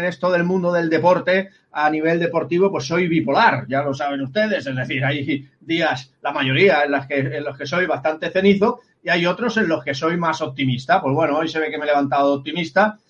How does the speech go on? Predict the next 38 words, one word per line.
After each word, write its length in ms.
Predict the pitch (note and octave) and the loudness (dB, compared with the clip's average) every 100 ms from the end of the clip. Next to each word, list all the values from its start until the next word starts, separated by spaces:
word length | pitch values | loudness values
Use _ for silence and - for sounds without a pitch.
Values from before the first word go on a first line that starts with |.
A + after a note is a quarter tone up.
| _ - | _ -4
pero, 460 | C3 C3 C3 B2 B2+ | 2 2 2 0 -4
pero 180 | B2 | -6
supongo 360 | A#2+ C3+ D3 D#3+ | -4 -6 -2 0
que 100 | D3+ | 0
gracias 360 | D3+ D3+ D#3+ D3+ | 2 2 0 0
al 120 | C3+ | 0
Alcoyano, 520 | C#3 C#3 D3+ G#3+ C#3 | 0 -2 2 2 2
¿no? 140 | D3 | -2
Que 100 | C#3 | -2
me 140 | C3 C#3 | 0 2
dio 180 | C#3+ D3+ | 2 0
una 140 | C#3 | 0
gran 220 | C#3+ D#3 | 2 2
alegría 540 | D3 C#3+ D#3 D#3+ C3 - _ _ | 2 0 0 0 -2 -4 _ _
esta, 500 | C3 C3+ D3+ D3 C#3 - | -8 -6 0 0 0 -2
esta 240 | D#3 E3 | -6 -4
semana 520 | - D#3+ E3 E3+ F3+ | -4 -2 -2 0 0
y, 180 | - - | -2 -2
y 40 | D3 | -2
entonces 400 | C3 D#3+ C3+ F3+ | -2 -4 -4 -4
pues 180 | D#3 D3+ | -4 -6
empiezo 260 | C3 E3 | -6 -4
a 60 | F3 | -4
verlo 240 | E3 D#3+ | -2 -6
todo, 360 | E3 D#3+ F3 F3+ _ _ | -2 0 0 -2 _ _
eh, 220 | D3+ D3+ D#3 | -6 -4 -4
un 140 | D3+ | -4
poquito 340 | D3+ D3 E3 | -2 -2 -2
más 140 | D#3+ D#3 | -2 -2
de 100 | D#3+ | -2
color 220 | D3+ D3 | 0 0
de 80 | C3+ | 0
rosas, 320 | G#3+ G#3+ D#3+ | -2 0 0
empiezo 320 | C3+ D#3 D3+ | -2 -4 0
a 120 | D#3+ | 0
ver 140 | D#3 D#3 | 0 -2
el 160 | D3 | -4
vaso, 460 | C#3+ D#3+ - E3 E3 | -2 -4 -2 -6 -6